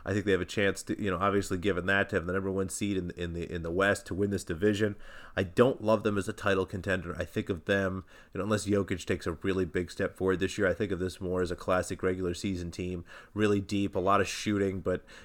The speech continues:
you know, their, their best player, I don't think Jokic is really gonna be the best player in any series they play in, in the West.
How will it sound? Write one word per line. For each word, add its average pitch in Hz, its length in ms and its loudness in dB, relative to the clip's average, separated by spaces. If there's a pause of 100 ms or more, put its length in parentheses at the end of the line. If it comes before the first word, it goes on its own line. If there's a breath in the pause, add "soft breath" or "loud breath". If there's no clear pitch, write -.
you 92 100 -2
know, 85 60 0
their, 90 260 0
their 95 200 2
best 104 340 2
player, 101 460 4
I 98 60 4
don't 107 80 0
think 104 140 -2
Jokic 104 340 2
is 85 120 -4
really 98 240 0
gonna 92 160 -2
be 87 140 0
the 85 80 -4
best 95 260 -2
player 95 240 2
in 87 80 -2
any 95 180 -2
series 95 460 0
they 87 140 0
play 98 280 -2
in, 87 60 -2
in 85 80 -4
the 82 80 -4
West. 85 380 -2